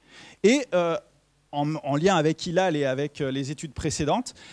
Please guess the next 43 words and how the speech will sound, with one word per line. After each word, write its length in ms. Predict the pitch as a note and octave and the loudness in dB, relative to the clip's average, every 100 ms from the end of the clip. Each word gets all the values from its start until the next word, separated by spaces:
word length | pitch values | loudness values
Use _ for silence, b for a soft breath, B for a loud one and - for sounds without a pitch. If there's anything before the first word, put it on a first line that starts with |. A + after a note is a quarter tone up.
| B | B
elle 160 | E3 G3 | 0 0
introduit 380 | F#3+ G3+ F3 | -2 -4 -4
beaucoup 360 | D#3 G#3+ - B3 | 0 0 0 0
des 120 | G#3+ | 0
questions, 540 | - D#3+ - F3 A#3 A#3 | -2 -6 -4 -4 -2 -2
euh, 300 | D3+ C#3+ C#3 | 0 -2 -4
de, 400 | C3 D3 C3+ C3 | -8 -6 -6 -8
de, 180 | C#3 | -10
d'industrie, 560 | B2+ F3 D#3 D3+ - A3+ _ | -4 -2 -2 -6 -8 -12 _
cette 200 | - E3 | -8 -8
présence 320 | - F#3 G3+ | -4 -2 -2
de 80 | E3+ | -4
l'industrie 440 | D3+ D3+ C#3+ - | -6 -6 -10 -8
rurale 300 | D3+ C3 D3+ | -8 -6 -8
qu'on 140 | G3 C3+ | -6 -12
sous-estime, 580 | - E3 D3+ - F3+ C#3 | -10 -10 -10 -10 -8 -6
je 120 | C3 | -4
pense, 420 | D#3 G#3 - - B B B B B - | -4 -4 -4 -6 B B B B B -10
euh, 280 | C#3+ C3+ B2+ | -8 -6 -2
quel 160 | E3 D3+ | -2 -2
qu'en 140 | C3+ | -6
soit 200 | - D3+ | -4 -2
l'État 300 | C3 C3+ D3+ | -2 -4 -8
aujourd'hui, 440 | C3 B2+ B2+ G3 C4 B B B B B | -6 -8 -6 -6 -8 B B B B B
et 120 | F#3 | 2
puis 300 | - - A3 | 2 -2 0
aussi 260 | G3+ C#3+ G3+ | 2 0 -2
des 100 | F3+ | -6
critères 340 | - C#3 G#3+ | -4 0 0
de 80 | E3+ | 0
richesse 360 | C#3 D#3+ G#3 - | -4 -6 -8 -8
et 60 | |
de 40 | E3 | -10
pauvreté 520 | F3 D3 C#3 C#3+ F#3+ | -6 -6 -6 -6 -8
qui 140 | - | -8
vont 120 | C3+ D3 | -8 -8
être 160 | - | -8
éclairants 320 | E3+ D#3 D3 | -8 -6 -6
pour 160 | F#3 D3+ | -8 -8
la 100 | B2+ | -8
suite 200 | - F#3 | -6 -8
du 100 | C#3 | -8
propos, 440 | - C3+ D3+ F#3+ | -8 -4 0 0